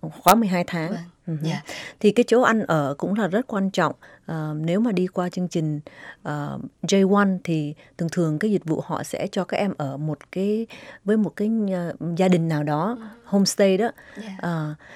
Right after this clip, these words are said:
Speaker 1: thì cái, ờ, gia đình đó họ sẽ lo cho các em từ A tới Z.
Speaker 2: Ừ.
Speaker 1: Nhưng mà nếu mà các em đi qua chương trình F one á, thì, ờ, cũng có nhiều trường tư họ có những cái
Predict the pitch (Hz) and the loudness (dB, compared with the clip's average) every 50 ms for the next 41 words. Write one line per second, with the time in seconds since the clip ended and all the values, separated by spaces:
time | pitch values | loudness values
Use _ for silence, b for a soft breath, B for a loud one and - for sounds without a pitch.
0 | B B _ - 190 175 165 160 - - 233 233 226 220 208 - - - 180 170 | B B _ 2 4 4 4 2 2 2 2 2 4 2 0 -2 -2 -4 -4 -4
1 | 262 - - 175 175 175 165 175 196 180 175 165 156 151 175 202 190 - - - | -4 -4 -2 -2 0 0 2 2 2 2 4 2 2 0 0 0 -2 -4 -2 -2
2 | - 202 208 196 185 - 226 208 - - - - 185 185 180 175 175 - _ 185 | 0 2 2 2 0 -2 -4 -6 -8 -4 -2 0 0 0 -2 -4 -8 -6 _ -2
3 | 175 165 160 151 - - 180 175 - 196 190 175 - 185 170 156 - B B B | -2 -2 -2 -4 -2 -2 -2 -2 0 -2 -2 0 0 0 0 0 -6 B B B
4 | B 220 220 214 202 196 208 - 202 196 196 180 165 165 160 160 180 214 247 247 | B -18 -16 -16 -16 -8 -2 0 2 4 4 2 2 0 0 0 2 2 2 2
5 | 214 175 165 - _ 233 220 196 196 196 185 190 185 - - 190 185 180 - - | 0 -2 -4 -4 _ 0 0 0 0 0 0 -2 -2 0 0 0 0 -2 -4 -8
6 | 180 - 185 160 156 156 - - 180 226 - _ - 214 208 202 196 226 254 - | -4 -2 -2 -2 -2 -4 -4 -4 -4 -4 -4 _ -2 -2 0 0 0 -2 -4 -4
7 | - - 170 156 156 165 B B B B B B B - 160 156 - - 180 190 | -4 -6 -4 -4 -6 -8 B B B B B B B -4 -4 -2 -2 -4 -4 0
8 | - 254 254 233 202 170 - 170 160 156 - 202 196 202 185 170 - - - - | 2 4 6 4 4 2 2 -2 -4 2 4 4 4 6 4 0 -4 -4 -6 -4
9 | 208 220 214 202 - 202 - - 240 240 254 254 254 247 | -2 -2 -2 -2 -4 -6 -4 -2 -2 0 0 0 -2 -4